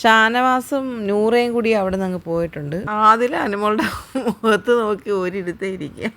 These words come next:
അനുമോള് മൈൻഡ് പോലും ചെയ്യുന്നില്ല. സുനിലും അനുമോളെ തന്നെ ഇങ്ങനെ നോക്കി ഇരിപ്പുണ്ട്.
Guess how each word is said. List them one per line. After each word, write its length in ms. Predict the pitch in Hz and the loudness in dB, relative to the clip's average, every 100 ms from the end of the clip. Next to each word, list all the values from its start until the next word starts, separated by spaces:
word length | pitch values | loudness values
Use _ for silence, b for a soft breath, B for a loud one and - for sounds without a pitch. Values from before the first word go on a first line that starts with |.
| - | -8
അനുമോള് 480 | - 160 165 170 180 | -6 -4 -4 -2 -2
മൈൻഡ് 380 | 180 170 170 | -2 -2 0
പോലും 440 | 190 190 196 220 214 | 2 2 0 -2 -4
ചെയ്യുന്നില്ല. 720 | 190 165 165 - - - - - - | -4 -4 -6 -8 -10 -12 -18 -20 -10
സുനിലും 320 | 226 247 277 | -6 0 2
അനുമോളെ 440 | 269 226 226 233 226 | 2 2 2 2 2
തന്നെ 560 | 233 220 233 240 247 | 0 -2 -4 -6 -4
ഇങ്ങനെ 240 | 247 220 220 | -2 -2 -4
നോക്കി 300 | 196 185 202 | -4 -4 -4
ഇരിപ്പുണ്ട്. 460 | 175 170 147 123 | -4 -4 -6 -4